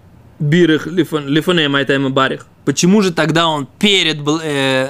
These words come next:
этой алией, перед эт-, перед этим отрывком, по-, почему он сказал благословление? Можно описать, что Рав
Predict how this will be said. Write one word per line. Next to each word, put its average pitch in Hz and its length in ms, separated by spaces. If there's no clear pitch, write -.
этой 147 260
алией, 151 480
перед 151 240
эт-, 160 380
перед 156 220
этим 165 240
отрывком, 160 400
по-, 160 100
почему 165 540
он 165 220
сказал 151 400
благословление? 143 800
Можно 147 160
описать, 208 200
что 165 100
Рав 208 180